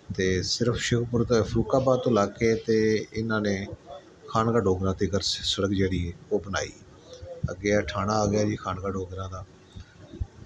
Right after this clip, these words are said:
ਇਹ ਅੱਗੇ ਬਿਲਕੁਲ ਨਾਲ ਹੀ ਅੱਗੇ ਸਕੂਲ ਆ ਜਾਂਦਾ ਜੀ, ਬਹੁਤ ਹੀ ਪਿਆਰਾ ਜੀ।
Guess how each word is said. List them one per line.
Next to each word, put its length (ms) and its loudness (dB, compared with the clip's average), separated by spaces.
ਇਹ 120 2
ਅੱਗੇ 200 -2
ਬਿਲਕੁਲ 380 -4
ਨਾਲ 300 0
ਹੀ 160 -8
ਅੱਗੇ 180 -4
ਸਕੂਲ 400 -4
ਆ 120 2
ਜਾਂਦਾ 340 -2
ਜੀ, 160 -10
ਬਹੁਤ 360 0
ਹੀ 60 0
ਪਿਆਰਾ 400 0
ਜੀ। 240 -2